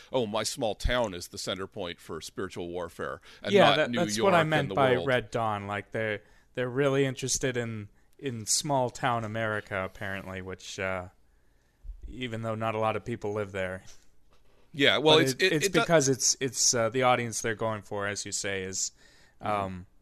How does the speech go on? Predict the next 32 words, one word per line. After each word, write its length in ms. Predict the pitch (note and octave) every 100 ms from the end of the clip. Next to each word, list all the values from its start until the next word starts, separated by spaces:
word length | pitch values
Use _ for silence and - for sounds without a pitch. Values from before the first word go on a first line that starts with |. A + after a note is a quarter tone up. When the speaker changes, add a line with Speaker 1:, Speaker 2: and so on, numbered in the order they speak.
| _ _ -
Speaker 2:
probably 480 | C#3 B2 G#2+ A#2
gonna 200 | G#2+ A2
be 120 | G#2 G#2
in 120 | G2
small 300 | - A2 G2+
towns, 460 | - G#2+ F#2 F2+
so, 340 | - G2+ F#2 F2+ - - _
yeah. 220 | A2+ F2+ - - -
Speaker 1:
Well, 100 | G3
the, 160 | G#3+ A3 -
the 260 | F3 G3+ F3+
irony 480 | F#3 B3+ C#4+ F3+ B2+
about 360 | A2+ A2+ G2+ G2
all 160 | F2
that 280 | E2+ E2 A2+
is 220 | C3+ C3
that 160 | C#3+ D#3
it 140 | D#3+
is 180 | G3 A3+
definitely 520 | E3+ F#3 A3+ E3+ B2+
true 300 | C3 - D#3+ D3+
that 180 | A#2+ -
you 120 | B2
can 160 | C3+ C#3
see 300 | - A3 A3
all 220 | C#3+ F#3+
kinds 360 | G3 C3+ D#3+ C#3
of 140 | A2+
corruption 720 | - A2 A2 - - A2 G#2 -
and, 540 | G#2 F#2+ F#2 G2 - - - - _ -
uh, 360 | A2+ G#2 F#2+ G2 -
like, 260 | G2 F#2+